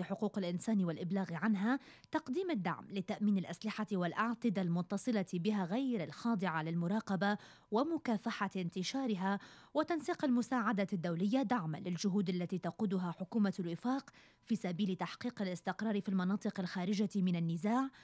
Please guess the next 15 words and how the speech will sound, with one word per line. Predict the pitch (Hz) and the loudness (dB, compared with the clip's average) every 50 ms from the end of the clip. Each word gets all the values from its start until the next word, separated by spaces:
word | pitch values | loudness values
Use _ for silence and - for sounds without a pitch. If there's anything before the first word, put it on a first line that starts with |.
| - - _ _ _ - | -20 -20 _ _ _ 2
بما | 226 226 202 185 | 4 6 6 4
في | 175 - 190 | 4 2 0
ذلك | 175 196 190 185 180 196 | 2 2 0 0 0 0
المناطق | 190 180 180 180 190 196 - 202 - - | 2 2 2 2 2 2 0 -2 -2 0
المحررة | 196 185 180 180 - - - 254 233 214 185 185 208 262 | 0 0 0 0 0 0 0 2 2 2 2 2 2 2
من | 254 262 269 240 | 2 2 2 0
قبضة | - - 220 196 165 156 196 185 | 0 0 0 0 0 0 -2 -2
تنظيم | - 196 170 190 175 175 165 175 165 160 | -2 -2 -2 0 0 0 0 0 -2 -2
داعش. | 165 156 202 220 214 170 165 165 - - 170 - - - _ _ _ _ _ - | 0 0 2 2 2 0 -2 -4 -4 -4 -6 -8 -10 -14 _ _ _ _ _ 0
ويقول | 214 220 220 202 185 180 185 175 - - 233 214 202 190 170 | 4 4 4 6 4 4 2 0 2 2 4 4 4 4 2
دبلوماسيون | 147 202 - 202 208 185 185 185 - - 202 185 175 190 208 269 277 | 0 0 0 2 2 4 4 2 2 0 0 2 2 2 2 0 0
إن | - 233 202 196 | 4 4 4 6
المهمة | 185 180 180 175 196 208 196 185 180 - | 6 4 2 4 4 4 4 4 4 2
الجديدة | 185 180 165 196 190 180 185 226 180 214 - 190 180 | -2 0 0 0 0 2 2 0 0 0 0 0 0
للبعثة، | 175 175 180 156 208 214 214 - - 226 233 262 | 0 0 0 0 0 0 0 0 0 0 0 0